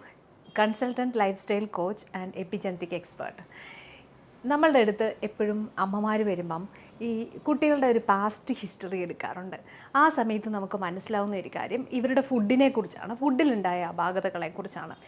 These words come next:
അപ്പം എപ്പോഴും നമ്മള് കുട്ടികളുടെ മുലപ്പാല് അല്ലെങ്കിൽ ഫോർമുല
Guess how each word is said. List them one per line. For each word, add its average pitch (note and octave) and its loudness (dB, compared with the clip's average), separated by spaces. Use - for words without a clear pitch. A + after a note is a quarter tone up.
അപ്പം D#4 -2
എപ്പോഴും F4 4
നമ്മള് C#4+ 4
കുട്ടികളുടെ A#3 2
മുലപ്പാല് A3+ 4
അല്ലെങ്കിൽ G3 0
ഫോർമുല F#3+ -2